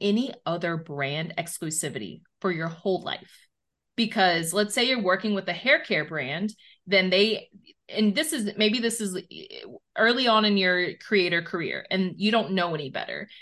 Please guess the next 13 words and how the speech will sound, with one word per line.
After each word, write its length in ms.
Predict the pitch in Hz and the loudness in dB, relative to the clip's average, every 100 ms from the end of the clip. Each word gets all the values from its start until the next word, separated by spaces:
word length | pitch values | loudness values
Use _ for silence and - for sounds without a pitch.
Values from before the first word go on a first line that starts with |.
| - _ | -20 _
And 220 | 202 196 | 2 2
this 120 | 180 | 0
hair 200 | - 226 | 2 0
care 240 | 208 196 170 | 2 0 0
brand, 320 | 165 160 160 | 0 -2 -2
they're 100 | 160 | -2
like, 160 | 160 | -2
"Hey, 180 | 165 294 | -2 -2
we 100 | 254 | 0
want 120 | 214 | -2
this 140 | 208 185 | -4 -6
one 180 | 175 196 | -8 -2
video." 600 | 294 277 269 254 262 | 0 2 2 4 0